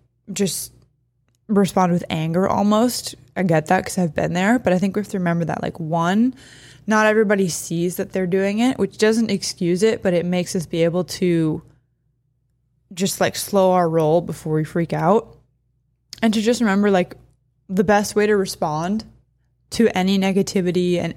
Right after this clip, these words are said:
any attempt at separating people and treating people differently because of their personal decisions, because of who they are, whatever it is, that the best way to respond to that is, is with love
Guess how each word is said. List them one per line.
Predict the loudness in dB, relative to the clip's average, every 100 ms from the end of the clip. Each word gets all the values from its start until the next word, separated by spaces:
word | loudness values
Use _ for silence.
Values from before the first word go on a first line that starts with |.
| -2
any | 0 2 2 0 -4 -16 -20 -20 -20 -20 -20 -4
attempt | -2 -2 0 2 2 -2 -6 0
at | 2 2 0
separating | -4 0 0 2 2 2 -2
people | 0 -2 2 2
and | 2 0
treating | 0 0 0
people | -2 -2 -2
differently | -2 -4 -4 -2 -2
because | 0 0 -2 -2
of | -2
their | 2 2 2 0 -4 _ _ _ _ _ _ _
personal | -2 0 0
decisions, | -2 0 0 2 0
because | -2 -4
of | -4
who | -4 -2
they | -2
are, | 0 2 4 2 -2 -8 _ _ _
whatever | -2 0 2 2
it |
is, | 4 2 2 -2 -14 _ _ _ _ _ _ _ -4
that | 0 2 2
the |
best | 0 0 2
way |
to | 2
respond | 2 0 -2 -2
to |
that | -4 -4
is, | -6 -6
is | -6 -4
with | -4
love | -2 -4 -4